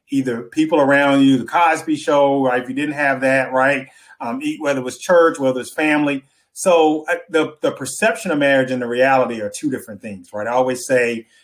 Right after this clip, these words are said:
when I got married, you know, we had this big dreams of grandeur of what marriage is gonna be. Um, also, when you get married,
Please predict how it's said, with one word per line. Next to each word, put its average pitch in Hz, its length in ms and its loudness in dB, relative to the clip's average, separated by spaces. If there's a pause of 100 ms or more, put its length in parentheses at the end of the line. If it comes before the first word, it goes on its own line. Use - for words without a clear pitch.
(140)
when 139 120 -2
I 151 80 2
got 143 220 2
married, 135 480 2
you 131 100 -2
know, 120 500 -2
we 143 40 -4
had 139 100 -2
this 131 140 -4
big 120 580 -6
dreams 139 340 0
of 123 160 -2
grandeur 131 360 2
of 117 80 -2
what 127 200 2
marriage 127 380 2
is 120 80 -8
gonna 120 220 -4
be. 123 280 0 (380)
Um, 127 400 0
also, 160 540 2
when 143 120 0
you 147 120 0
get 156 140 2
married, 147 420 2